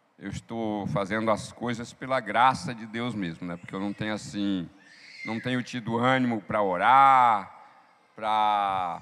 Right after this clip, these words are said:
mas a gente está fazendo, e Deus tá abençoando, porque Ele é misericordioso, né? E nessa noite,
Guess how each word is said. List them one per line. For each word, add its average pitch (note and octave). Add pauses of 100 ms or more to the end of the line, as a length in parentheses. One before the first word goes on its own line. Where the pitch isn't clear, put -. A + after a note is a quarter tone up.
mas A2+
a B2
gente C3+
está D3+
fazendo, A#2
e G#2+
Deus A#2
tá B2+
abençoando, C3 (560)
porque -
Ele A#2+
é B2
misericordioso, A#2+
né? C3 (840)
E C3
nessa D#3+
noite, D#3+